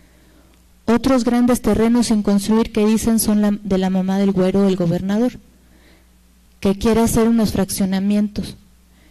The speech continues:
En comparación, la estimaba una casita de láminas, tabicón y pequeño patio con dos gallinas y un cerdo amarrado, que aparte de levantarse y caminar en apretado círculo,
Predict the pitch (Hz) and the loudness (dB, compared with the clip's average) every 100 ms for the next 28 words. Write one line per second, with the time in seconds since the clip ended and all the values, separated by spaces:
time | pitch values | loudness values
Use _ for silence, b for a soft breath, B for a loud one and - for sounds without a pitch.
0 | b - 220 233 233 226 226 - 254 269 | b -2 0 2 2 2 2 2 0 0
1 | 262 - 233 233 226 226 226 233 233 233 | -2 -4 -2 -2 -2 0 2 2 2 0
2 | 214 196 220 208 214 202 190 196 208 208 | -2 -2 -4 -2 -2 -2 -2 -2 -2 -2
3 | 202 202 185 190 - 220 233 226 196 214 | -2 -4 -4 -4 -2 -2 -2 -2 -4 -2
4 | 214 208 208 202 220 208 196 202 233 233 | 0 -2 -2 -2 -2 -2 -2 0 0 0
5 | 226 220 247 262 269 - 208 220 - 220 | -2 0 0 0 -4 -4 -2 -2 0 -2
6 | 214 220 185 185 208 214 262 B B B | 0 -2 -4 -2 -2 0 -2 B B B
7 | - 196 196 233 247 247 214 190 185 185 | -6 -4 -2 -2 0 0 0 -2 -4 -8
8 | 208 220 214 196 190 - 190 190 208 214 | -6 -4 -4 -6 -6 -6 -4 -2 -2 0
9 | 214 190 190 185 208 214 202 - 233 - | -2 -4 -4 -4 -2 -2 -2 -4 -6 0
10 | 247 285 | 0 0